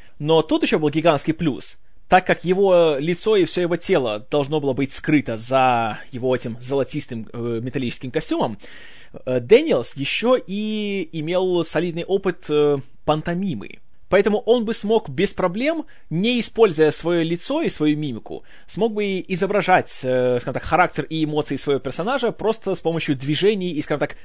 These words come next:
языка тела, как это говорят. Актерский состав был набран, съемочная группа была собрана, и в первую очередь были запланированы натурные съемки планеты Татуин, на которой происходит первая половина фильма,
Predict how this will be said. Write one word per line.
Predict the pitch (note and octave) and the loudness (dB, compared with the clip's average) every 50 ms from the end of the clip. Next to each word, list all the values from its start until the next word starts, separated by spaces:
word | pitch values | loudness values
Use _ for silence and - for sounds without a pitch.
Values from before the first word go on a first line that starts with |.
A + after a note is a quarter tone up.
| - - | -12 -10
языка | C3+ B2+ C3 D#3+ D#3 - D3 D3+ - - D3+ D3 C#3+ | -8 -4 0 0 2 2 2 0 0 2 0 0 0
тела, | - - - G#3 F#3+ C3 G2 - - - | 0 -2 0 2 2 2 0 -2 -8 -10
как | - G#2+ A2+ | -12 -12 -12
это | G#2 G#2 | -12 -12
говорят. | - A2+ G#2 G2+ F#2+ D#2+ - - - - - - - - - - - - - - | -10 -10 -10 -8 -8 -8 -10 -12 -14 -16 -16 -16 -16 -16 -16 -16 -16 -14 -6 -2
Актерский | - G4 G4 - D4 C#4+ C4+ - A3+ | 0 0 0 2 2 2 2 0 -4
состав | A3+ G#3 A#3+ G#3 D#3+ B2+ | -2 4 4 4 6 6
был | D3 D3 C3+ | 4 4 4
набран, | C3 D#3+ A#3 C4+ B3 B3 A#3+ A#3+ A3+ A3 - - | 4 4 4 4 4 4 2 2 2 0 -4 -6
съемочная | - - - A3+ G#3+ F#3+ E3+ - E3 | -8 -4 -2 0 0 0 0 0 -2
группа | D#3 D#3 C#3+ B2+ | -2 0 -2 0
была | A#2+ B2 A2+ G#2+ | 0 0 0 -2
собрана, | - - - A#3 B3 A3+ A#3 A#3 A3 A3 A3 G#3+ G#3 - - - - - - - - - - - | -2 0 4 4 4 4 4 2 4 4 4 2 2 -2 -10 -16 -16 -16 -18 -16 -16 -14 -6 -2
и | G#3 F#3+ | -2 -2
в | - - | -2 0
первую | - D4 D4 C4 C4 C4+ C4 | 2 2 4 4 4 2 0
очередь | B3+ - B3+ A3+ F3 | 2 0 0 -2 -2
были | B2+ D3+ G#3 A3 F#3 | 0 0 0 2 2
запланированы | E3 - - F#3 G3 G#3+ G3+ F#3 F#3 G3 G3 | 0 0 -2 0 2 4 4 4 2 0 0
натурные | F3+ F3 G3 G3 - - G#3 E3 C3 B2+ A2 G#2 | 0 2 0 0 2 2 0 0 0 0 -2 -4
съемки | - - - A3 B3+ A#3 - - A3 A3+ A3 - - - - - - | -4 -2 0 0 0 0 0 -2 0 0 0 -2 -4 -8 -16 -12 -6
планеты | - C#3+ D3 E3 D#3 - D3+ B2 | 0 0 2 2 2 2 0 -2
Татуин, | - - D3+ C#3+ - C3 C3 D#3+ G#3 B3+ C4 A#3+ B3 A3+ - - | -2 -4 -4 -4 -2 -2 -2 0 0 0 2 2 0 -2 -2 -4
на | D#3 E3 | -4 -4
которой | D#3+ F3+ - F#3 F3+ F3 | -4 -2 -2 -2 -2 0
происходит | E3+ E3+ D#3+ - - E3+ F3 F3 D#3+ - | 0 0 -2 0 -2 0 0 0 0 -2
первая | - - E3+ D#3 D#3 D#3 | 0 2 2 4 4 4
половина | C#3+ - D3 D3+ D3+ D3+ D3 C#3 | 2 2 2 2 2 2 0 -2
фильма, | - - D#3 D3+ C#3+ C#3 C3+ C3+ | -2 0 -2 0 0 0 -2 -2